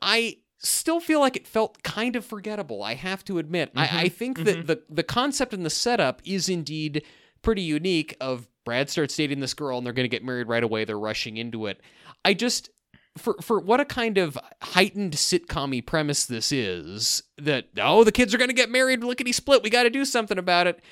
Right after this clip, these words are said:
Speaker 1: The,
Speaker 2: Yeah.
Speaker 1: the conclusion to it is sort of anticlimactic. It's basically just Tim and Jill have dinner with them and start talking about the responsibilities
Speaker 2: Right.
Speaker 1: associated with marriage, and then Brad and Samantha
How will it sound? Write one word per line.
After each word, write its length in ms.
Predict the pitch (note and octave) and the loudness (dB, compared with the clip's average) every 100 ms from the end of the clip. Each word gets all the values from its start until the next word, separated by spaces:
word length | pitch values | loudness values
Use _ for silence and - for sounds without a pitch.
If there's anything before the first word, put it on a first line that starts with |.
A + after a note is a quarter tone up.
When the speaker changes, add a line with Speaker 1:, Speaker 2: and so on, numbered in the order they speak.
| - - | -20 -10
Speaker 1:
The, 60 | |
Speaker 2:
Yeah. 340 | C3 F3+ C#3 G2 - - | 4 6 6 4 -12 -2
Speaker 1:
the 160 | E3+ | 2
conclusion 640 | G#3 A3+ - D4+ D4+ C4+ | 4 2 4 4 4 2
to 160 | A#3+ A3 | -2 2
it 100 | G3+ | 2
is 140 | G#3+ B3+ | 2 0
sort 220 | D4 C#4+ | 2 2
of 80 | A#3 | 0
anticlimactic. 920 | G#3 G#3+ F#3+ - E3 E3 D#3+ - - | -2 0 0 2 0 2 0 -2 -8
It's 100 | - | 0
basically 340 | G3+ G3+ A3+ | 0 0 -2
just 240 | G#3 G#3 - | -2 -2 0
Tim 160 | G#3+ | 0
and 100 | G3+ | 0
Jill 200 | D#3 F3+ | -2 -2
have 260 | D#3+ E3 B2 | 0 -2 -2
dinner 240 | C#3+ D3+ | -2 -2
with 240 | C#3+ C3 - | -2 -2 -2
them 380 | C3 A#2+ A#2 A2+ - | -4 -4 -4 -8 -6
and 340 | B2 B2 A#2+ - | -2 -2 -2 -6
start 320 | - D3 - | -4 -4 -4
talking 380 | D3+ B2+ C#3 B2+ | -4 -4 -4 -6
about 400 | A2+ B2 A2 B2+ | -4 -4 -4 -4
the 80 | |
responsibilities 920 | A#2+ A2+ D3 C3 - A#2+ B2 A#2 A2+ G#2 | -6 -4 -4 -6 -6 -4 -2 -2 -4 -4
Speaker 2:
Right. 20 | |
Speaker 1:
associated 540 | A#2 D#3+ C3 C3 A2 A2+ | -2 -2 -2 -4 -6 -8
with 180 | A2+ | -10
marriage, 580 | C#3+ C#3+ C3 A2+ G#2 G#2+ - | -2 0 2 0 -2 -6 -4
and 220 | C3+ B2 | -4 -2
then 340 | A#2+ A2+ A2+ A2+ - - _ | -2 -2 -4 -8 -12 -20 _
Brad 320 | B2+ D3+ D3+ C#3 | -2 2 2 2
and 100 | D3 | -2
Samantha 840 | - C3 B2+ B2 B2+ A2+ A2 G#2 | -2 -2 -2 -2 -2 0 0 -2